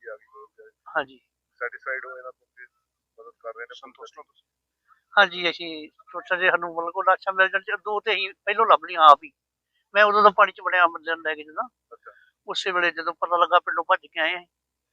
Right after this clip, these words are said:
Speaker 2: ਪਿੰਡੋਂ ਆ ਕੇ ਮੋਟਰਸਾਈਕਲ ਫੜਿਆ ਤੇ ਆਏ ਆ ਤੇ ਉਸ ਦੇ ਵਿੱਚ ਮਤਲਬ ਬੰਦਿਆਂ ਨੇ ਸਾਥ ਦਿੱਤਾ ਜੋ ਸਾਡੇ ਪਿੰਡ ਦੇ ਨੇ। ਅਸੀਂ ਵੀਹ ਪੱਚੀ ਜਣੇ ਸੀਗੇ। ਉਹ ਦੋ ਫਿਰ ਸਾਨੂੰ ਪਹਿਲੋਂ ਲੱਭ ਗਏ ਮੁੰਡੇ। ਉਹ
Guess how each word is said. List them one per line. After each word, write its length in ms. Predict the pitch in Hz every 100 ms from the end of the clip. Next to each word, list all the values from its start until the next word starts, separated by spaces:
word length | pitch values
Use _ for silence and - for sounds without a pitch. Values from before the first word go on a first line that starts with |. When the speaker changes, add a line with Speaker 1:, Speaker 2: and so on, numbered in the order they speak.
| _ _ -
Speaker 2:
ਪਿੰਡੋਂ 240 | 165 170
ਆ 80 | 165
ਕੇ 80 | 160
ਮੋਟਰਸਾਈਕਲ 400 | 160 - 170 151
ਫੜਿਆ 200 | 160 165
ਤੇ 100 | 165
ਆਏ 200 | 156 160
ਆ 80 | 160
ਤੇ 80 | 160 - _
ਉਸ 80 | 185
ਦੇ 140 | 170 175
ਵਿੱਚ 160 | 165 _
ਮਤਲਬ 180 | 170 170
ਬੰਦਿਆਂ 300 | 160 156 160
ਨੇ 60 | 156
ਸਾਥ 220 | - 151
ਦਿੱਤਾ 240 | - - 156
ਜੋ 100 | 151
ਸਾਡੇ 200 | 151 -
ਪਿੰਡ 140 | 151 143
ਦੇ 140 | 143
ਨੇ। 160 | 165 _ _ _ _ _ _ - 165
ਅਸੀਂ 140 | 156
ਵੀਹ 140 | 175
ਪੱਚੀ 280 | 208 208 214
ਜਣੇ 220 | 196 202
ਸੀਗੇ। 240 | 202 185 190 _ _ _ _ 480 -
ਉਹ 60 | 185
ਦੋ 160 | 180
ਫਿਰ 180 | 180 190
ਸਾਨੂੰ 220 | 175 180
ਪਹਿਲੋਂ 220 | 190 175
ਲੱਭ 220 | 170 156 156
ਗਏ 80 | 156
ਮੁੰਡੇ। 260 | 147 139 - _ _ _ _ _ _ _ -
ਉਹ 60 | -